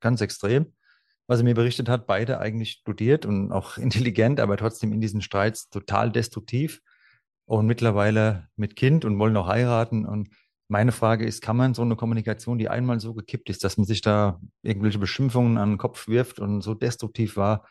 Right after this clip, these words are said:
jemals nochmal in diese respektvolle Art dauerhaft übergehen? Kann man das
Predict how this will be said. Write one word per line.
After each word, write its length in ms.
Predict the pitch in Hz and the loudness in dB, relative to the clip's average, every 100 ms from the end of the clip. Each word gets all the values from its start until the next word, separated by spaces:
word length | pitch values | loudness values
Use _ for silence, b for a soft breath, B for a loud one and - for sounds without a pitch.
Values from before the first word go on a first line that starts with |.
| b b _ _ | b b _ _
jemals 440 | 113 123 127 120 - | 2 4 6 2 0
nochmal 380 | 107 113 107 107 | -2 0 0 0
in 100 | 101 | -4
diese 260 | 98 104 | -4 -6
respektvolle 560 | 95 - 110 - 107 - | -6 -4 -6 0 0 2
Art 440 | 104 104 - - _ | 0 -2 -8 -18 _
dauerhaft 380 | 101 101 98 92 | -4 -2 -2 -4
übergehen? 480 | - 110 107 104 101 | -2 -2 0 0 0
Kann 160 | 101 107 | 0 -2
man 100 | 104 | -2
das 360 | - - - | -4 -12 -18